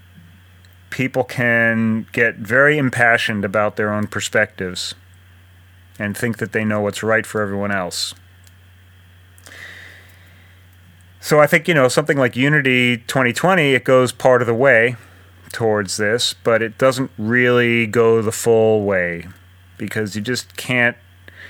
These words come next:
get there through rationalism or through sophisticated political thought. I think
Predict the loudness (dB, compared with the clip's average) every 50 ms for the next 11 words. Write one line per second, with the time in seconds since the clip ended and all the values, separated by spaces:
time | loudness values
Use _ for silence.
0 | -20 -20 -18 -14 -12 -6 0 2 2 2 0 -4 -8 -4 -2 -2 0 0 -2 -2
1 | -4 -12 -10 -6 -6 -4 -2 -2 -2 -2 -2 -4 -6 -6 -2 0 2 2 2 2
2 | 0 -2 -4 -2 -2 -2 -2 -2 -4 -4 -6 -6 -6 -8 -8 -12 -20 -20 _ -20
3 | -20 -20 -20 -20 -20 -20 -20 -20 -20 -20 -20 -10 -6 -2 -2 0 -2 -2 -4 -8
4 | -8 -6 -4 -2 -2 -2 -2 -2 -2 -2 -4 -6 -8 -10 _ -10 -8 -6 -6 -4
5 | -4 -4 -4 -4 -6 -10 -6 -2 -2 0 0 -2 -4 -6 -6 -6 -4 -4 -4 -4
6 | -4 -6 -6 -6 -4 -2 -2 0 0 -2 -4 -8 -18 -20 -20 _ -20 _ _ _
7 | _ _ -20 -20 -20 -20 _ -20 -20 _ -16 -6 -4 -4 -4 -4 -6 -6 -6 -6
8 | -6 -12 -18 -18 -18 -18